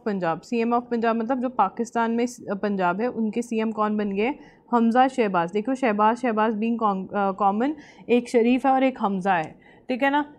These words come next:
तो हमज़ा शरीफ और शरी-, अ, शरी-, अ, शहबाज, हमज़ा शहबाज और शहबाज शरीफ, ठीक है ना, ये नाम याद रखना है, because he is the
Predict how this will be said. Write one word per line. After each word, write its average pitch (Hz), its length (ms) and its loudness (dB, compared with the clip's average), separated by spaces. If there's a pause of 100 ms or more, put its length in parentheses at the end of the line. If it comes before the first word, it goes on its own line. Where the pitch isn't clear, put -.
(100)
तो 254 60 -2
हमज़ा 240 440 0
शरीफ 277 420 -4
और 226 160 -2
शरी-, 220 400 -6
अ, 208 580 0
शरी-, 233 440 -2
अ, 196 400 2
शहबाज, 226 720 2 (220)
हमज़ा 233 380 4
शहबाज 254 540 4
और 233 160 0
शहबाज 220 580 0 (380)
शरीफ, 202 360 0
ठीक 226 120 -4
है 233 60 0
ना, 240 80 0
ये 233 180 0
नाम 220 240 0
याद 196 180 2
रखना 202 200 -6
है, 226 60 -4
because 214 240 -2
he 247 100 0
is 220 100 -4
the 247 80 -6